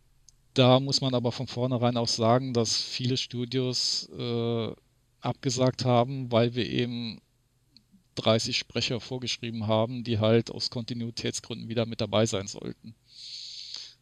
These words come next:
Und, äh, das macht es halt für viele Studios auch schon schwierig. Und, äh, naja, auf jeden Fall haben wir jetzt eins ausgewählt, da sind wir jetzt gelandet und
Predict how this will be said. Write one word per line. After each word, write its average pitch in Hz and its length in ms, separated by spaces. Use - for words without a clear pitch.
Und, 107 460
äh, 107 180
das 107 220
macht 117 160
es - 100
halt 113 120
für - 120
viele 123 280
Studios 117 420
auch - 100
schon 113 180
schwierig. - 600
Und, 104 680
äh, 58 420
naja, 120 360
auf - 220
jeden 123 140
Fall - 160
haben 117 120
wir 113 60
jetzt 110 200
eins 101 200
ausgewählt, 160 840
da 117 120
sind 120 140
wir 120 80
jetzt 120 160
gelandet 139 760
und 135 400